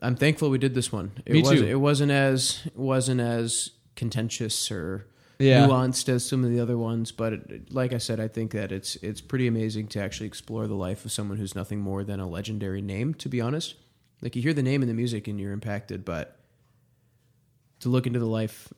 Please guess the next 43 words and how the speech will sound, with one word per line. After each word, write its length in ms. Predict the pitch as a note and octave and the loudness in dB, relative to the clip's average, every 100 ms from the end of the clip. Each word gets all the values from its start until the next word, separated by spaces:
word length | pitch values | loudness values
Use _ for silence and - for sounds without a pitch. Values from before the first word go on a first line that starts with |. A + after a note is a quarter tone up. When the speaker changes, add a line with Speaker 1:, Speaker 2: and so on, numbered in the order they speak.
| - | -10
Speaker 1:
and 400 | A2 A2 G#2+ G#2+ | -4 -2 -2 -4
see 160 | - A#2 | -2 -2
the 80 | |
good 240 | A2+ A2 G#2+ | 2 0 0
and 100 | G#2+ | 0
bad 240 | G#2+ G#2+ | 0 -2
is, 300 | G2 F2 - | -2 -4 -6
is 220 | - G#2 | -6 -8
exciting. 440 | D#2 - C2+ G#1 G2+ | -6 -6 -6 -6 -8
So 140 | C3+ | 4
Speaker 2:
Yeah, 240 | C#3+ C3 C3+ | 6 8 6
and, 180 | D3 E3 | 4 4
and 0 | |
then 200 | F3 F3 | 4 6
Speaker 1:
appreciate 320 | F3+ F3 B2+ G3 | 6 4 4 0
Speaker 2:
for, 40 | |
Speaker 1:
her. 80 | G#2 | 0
Speaker 2:
for 160 | - G#3+ | 2 2
the 100 | F3 | 4
listeners 400 | G#3+ A#3 A3 F#3+ | 4 4 0 4
out 160 | F3+ | 6
there, 160 | E3+ D#3+ | 8 8
man, 200 | D3+ D#3 | 8 6
if, 140 | C#3 | 6
if, 240 | D3+ D3+ B2+ | 6 4 6
like, 220 | B2+ B2+ | 4 6
you 240 | D#3 F#3+ E3 | 6 10 10
are 260 | D3 C3 | 10 8
interested 500 | A#2+ B2+ C3 - A#2 | 6 4 4 4 4
in 80 | A2 | 4
Aretha, 480 | G2+ G2 G#2+ F#2+ F2 | 2 2 2 2 0
like, 140 | F#2+ | 0
there 160 | G2 B2+ | 2 2
are 80 | G#2 | 2
so 260 | - C#3 | 4 6
many 180 | D3 E3+ | 6 2
good 360 | B2+ B2 G#2+ F#2 | 4 4 4 2
books 480 | A2+ G#2+ - - - | 4 4 0 -8 -4
and 340 | G2 F2+ F#2+ | -4 -4 2
documentaries 800 | G2 G#2 B2 G2+ G2+ G2+ F#2+ G2 | 2 4 2 2 4 4 4 4
about 360 | F#2+ G2 F#2+ G2 | 4 6 6 4
her 260 | F#2 E2+ | 4 4
that 220 | F2 E2 | 2 0